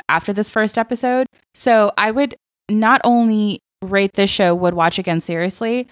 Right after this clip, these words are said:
I would rate it would watch again seriously and maybe revisit the episodes again 'cause they're not long and there's not many. Because watching this pilot made me want to watch the show all over again.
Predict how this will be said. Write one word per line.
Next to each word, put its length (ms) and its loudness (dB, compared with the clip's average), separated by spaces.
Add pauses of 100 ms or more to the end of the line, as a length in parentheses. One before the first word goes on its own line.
(100)
I 160 0
would 160 -2
rate 200 2
it 180 2
would 180 -2
watch 200 0
again 220 -2
seriously 720 0
and 160 2
maybe 360 0
revisit 460 0
the 80 -2
episodes 380 -8
again 360 -2
'cause 200 -2
they're 120 4
not 280 2
long 420 2
and 160 2
there's 220 -2
not 160 0
many. 340 -6 (300)
Because 320 2
watching 360 2
this 180 2
pilot 500 0
made 220 2
me 120 2
want 260 0
to 120 -4
watch 240 0
the 80 -2
show 420 0 (160)
all 180 2
over 220 -2
again. 380 -6